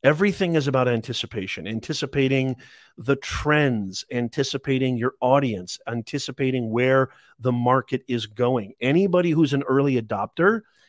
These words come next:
in any capacity always wins. And so this is a very, very important show, but more important than my reaction, I want your reaction.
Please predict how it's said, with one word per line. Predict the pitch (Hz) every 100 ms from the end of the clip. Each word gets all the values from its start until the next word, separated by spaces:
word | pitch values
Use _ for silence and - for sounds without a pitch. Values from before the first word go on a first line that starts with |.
| _
in | 139 139 -
any | 143 170 175
capacity | - 139 - - 104 - 170 - 277 330 _ _ _ _
always | 127 147 160 160 156 127
wins. | 117 135 95 78 - - _ _ _ _ _ _ _ _ _ _ _ _ -
And | 147
so | - 151
this | 117 214 339
is | 320 233
a |
very, | 151 117 - 165 180 151 120
very | 104 107 139 127 107
important | 95 135 123 104
show, | - 117
but | 98 135 - - _
more | - 139 208 339 415
important | 415 - 285 262 262 185
than | 208 180
my | 165 175 208
reaction, | 214 180 165 160 226 - - 113 107
I | 139
want | 170 196 185
your | 117 110 131 165
reaction. | 127 95 80 - - -